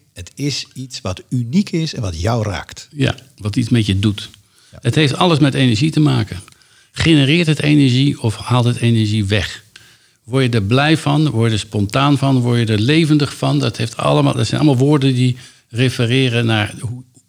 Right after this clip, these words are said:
Speaker 2: wat iets voor je betekent. En ga je nou naar huis? En waarschijnlijk, als je de hele dag gewerkt hebt, ben je,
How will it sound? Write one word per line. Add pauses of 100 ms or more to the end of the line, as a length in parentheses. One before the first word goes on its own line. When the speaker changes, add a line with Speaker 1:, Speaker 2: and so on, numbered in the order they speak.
Speaker 2:
wat
iets
voor
je
betekent. (540)
En (600)
ga
je
nou (640)
naar
huis? (580)
En
waarschijnlijk,
als
je
de
hele
dag
gewerkt
hebt,
ben
je,